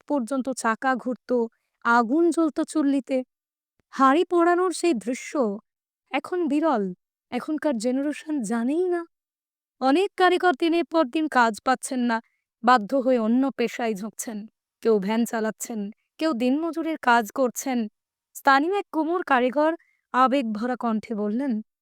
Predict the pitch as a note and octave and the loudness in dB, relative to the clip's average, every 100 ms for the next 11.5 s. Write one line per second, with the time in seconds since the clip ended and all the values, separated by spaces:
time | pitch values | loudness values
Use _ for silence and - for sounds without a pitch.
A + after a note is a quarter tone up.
0 | _ _ _ C4 A#3+ A#3 F#4 F4+ F4 F4+ | _ _ _ 2 2 2 2 4 2 2
1 | C#4+ A#3+ A#3+ C#4+ D4 D4 D4 C#4 G#3+ G#3+ | 0 0 2 2 0 0 0 2 2 2
2 | B3+ A#3+ B3 A3+ - G#3 F#3 G#3 F#3+ - | 0 -2 -4 -4 -4 -6 -6 -8 -8 -12
3 | _ _ _ _ _ _ - A#3 - B3+ | _ _ _ _ _ _ -8 -6 -2 0
4 | A#3 - A#3+ A#3 A3 G#3+ - D#4+ E4 E4 | 0 -2 -4 -2 -2 -2 -6 -4 -2 -2
5 | - D#4 D#4+ C#4+ D4 D#4 E4 E4 - D4+ | -2 0 0 0 -2 -2 -4 -6 -8 -10
6 | - D4+ - _ _ _ _ _ - C4+ | -8 -10 -10 _ _ _ _ _ 0 0
7 | D#4 - B3 C#4 D#4 - D4+ C#4+ C#4 B3 | 0 2 4 4 2 0 -6 -4 -4 -2
8 | A#3+ A3 - _ _ - A3 A3+ A3+ G3+ | -2 -4 -6 _ _ -6 0 2 2 0
9 | G3 F#3 - _ _ _ _ - C4+ D4 | -4 -8 -14 _ _ _ _ 0 4 4
10 | D#4+ F4 F4+ F#4+ A#3 B3+ E4+ D4 - A#3+ | 4 2 2 0 2 0 0 -6 -2 0
11 | D4 - B3 G#3+ | 0 2 2 2